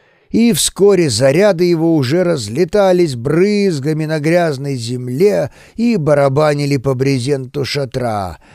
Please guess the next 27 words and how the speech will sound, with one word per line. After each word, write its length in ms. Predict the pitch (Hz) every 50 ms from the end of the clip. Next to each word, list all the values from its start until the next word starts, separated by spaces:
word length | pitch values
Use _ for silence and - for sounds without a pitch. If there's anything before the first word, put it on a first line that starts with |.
| - - _ -
по 120 | - 143 143
склону 440 | - - - 214 226 214 190 165 131
холма 680 | - - 101 95 101 120 147 185 202 202 190 180 170
и 260 | 143 - 285 - -
циновки 880 | 196 - - - 143 135 135 139 160 165 156 123 - - - 104 90 71 - - _ _
у 140 | - 135 147
Риваса 500 | 151 147 139 131 123 117 107 - - 120
над 180 | 117 123 120 120
головой. 720 | 117 135 143 147 143 143 139 131 120 107 90 82 - _ _ _ _ _ _ _ _ _ _ _ _ _ _ _ _ _ -
Мокрые 460 | 110 175 175 135 165 170 165 165 156
волосы 520 | 143 156 196 202 190 175 - - - 90
лезли 340 | 90 98 123 139 113 113 113
в 80 | 104 95
глаза. 560 | 90 101 98 90 87 78 - 82 78 - - _ _ _ _ _ _ - _ _ _ -
Одежда 500 | - 151 156 143 196 208 180 143 170 123
прилипла 540 | - 143 151 156 165 185 185 - 151 147
к 100 | 123 -
телу, 520 | - - 147 170 180 175 160 151 117 - - _ _ _ _ _ _ -
а 140 | - 117
дыхание 640 | 131 175 185 151 - 226 233 220 202 175 151 131 120
казалось 600 | - - 143 135 139 185 185 175 165 143 - - - - -
обжигающе 1000 | - 175 214 214 165 151 139 160 170 143 139 160 143 135 123 117 101 - - 127
горячим, 760 | 120 120 123 143 147 151 139 117 98 - - 87 76 73 67 - _ _ _ _ _ _ _ _ _ -
так 180 | - 143 - -
что 200 | - - 151 147
он 140 | 143 127
замёрз. 760 | 101 - - 107 - 147 151 131 95 - - - - - -